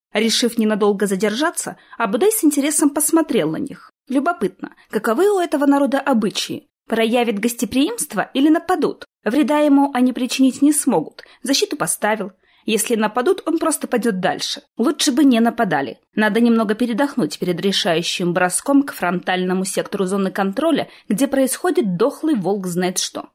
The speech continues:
«Здоровья тебе, гость!» Вышел вперёд седой старик с длинными волосами, заплетёнными в две косы.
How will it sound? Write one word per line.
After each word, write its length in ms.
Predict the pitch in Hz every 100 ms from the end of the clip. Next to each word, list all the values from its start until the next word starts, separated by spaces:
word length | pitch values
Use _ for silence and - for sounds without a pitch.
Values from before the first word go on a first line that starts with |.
| _ _ _
«Здоровья 760 | 214 196 294 302 247 285 269 254
тебе, 320 | - 208 220
гость!» 540 | 202 185 - - - _ -
Вышел 360 | 196 208 -
вперёд 440 | 190 - 220 202 196
седой 240 | 190 190
старик 420 | 185 - 202 269
с 80 | 214
длинными 420 | 180 214 220 220
волосами, 640 | 226 240 285 - 233 170 170
заплетёнными 680 | 175 180 175 - 185 185 185
в 80 | 170
две 160 | 180
косы. 500 | 185 190 185 - 196